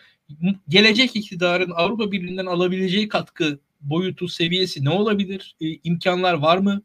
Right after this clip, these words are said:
Eski imkanların birçoğu yok belki şu anda ama hala bir şeyler bulunabilir diye düşünüyorum ben. Sen ne dersin? E, o ilişkiler kurulabilir mi? E, potansiyeller şu anda, e, değişen liderlikler gözüküyor Avrupa'da ki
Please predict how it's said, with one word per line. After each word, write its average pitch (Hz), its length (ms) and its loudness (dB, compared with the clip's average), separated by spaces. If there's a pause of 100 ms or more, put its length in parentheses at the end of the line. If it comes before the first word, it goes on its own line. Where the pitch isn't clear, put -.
Eski 180 340 -4
imkanların 226 400 -2
birçoğu 208 260 0
yok 208 360 -2
belki 156 220 -2
şu 139 160 -4
anda 131 220 -4
ama 190 280 4
hala 233 560 2
bir 202 40 -2
şeyler 214 300 0
bulunabilir 208 460 2
diye 180 120 2
düşünüyorum 139 460 -4
ben. 175 160 -6 (100)
Sen 190 260 0
ne 226 100 0
dersin? 220 400 0 (360)
E, 180 200 4
o 208 180 6
ilişkiler 202 460 2
kurulabilir 185 480 2
mi? 233 240 0 (320)
E, 175 420 2
potansiyeller 196 720 0
şu 190 160 -6
anda, 196 280 0
e, 190 240 -8
değişen 175 640 0
liderlikler 190 1120 0
gözüküyor 147 460 0
Avrupa'da 135 360 -2
ki - 280 6